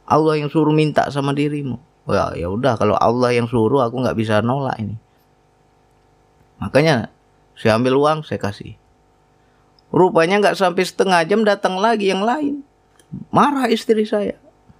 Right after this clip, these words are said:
"Jangan kamu kasih, itu komplotan itu." Ya, kalau saya nggak ada prasangka itu komplotan, ya. Yang, yang saya rasakan Allah yang suruh sudah. Akhirnya saya kasih dua puluh ribu.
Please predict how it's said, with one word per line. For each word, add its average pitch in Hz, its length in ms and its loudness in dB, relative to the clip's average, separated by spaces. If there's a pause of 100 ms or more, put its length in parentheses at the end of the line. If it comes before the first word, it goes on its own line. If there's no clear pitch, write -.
(200)
"Jangan 180 460 0
kamu 175 260 0
kasih, 180 560 0
itu 208 140 -4
komplotan 165 680 0
itu." 165 320 -10 (920)
Ya, 104 180 4
kalau 127 220 2
saya 131 240 2
nggak 240 220 2 (100)
ada 214 80 -2
prasangka 139 560 0
itu 120 240 0
komplotan, 147 960 -4 (400)
ya. 101 240 -10 (1500)
Yang, - 480 -2 (260)
yang 117 220 2
saya 127 240 4
rasakan 139 560 0
Allah 185 340 0
yang 196 140 -4
suruh 277 240 -2
sudah. - 320 -10 (1200)
Akhirnya 123 400 2
saya 123 180 0
kasih 127 240 2
dua 139 160 4
puluh 143 220 2
ribu. 131 400 -2